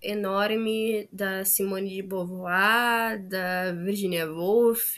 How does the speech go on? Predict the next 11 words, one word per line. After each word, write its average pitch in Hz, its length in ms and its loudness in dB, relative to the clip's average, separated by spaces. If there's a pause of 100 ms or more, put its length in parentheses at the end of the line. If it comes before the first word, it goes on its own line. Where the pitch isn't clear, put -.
(160)
blá, 160 200 0
blá, 160 440 2 (720)
mas 202 520 6
do 208 100 -4
que 220 160 4
que 262 180 -2
isso 269 180 0
importa 196 680 0
se - 260 0
na 190 140 0
prática 185 920 0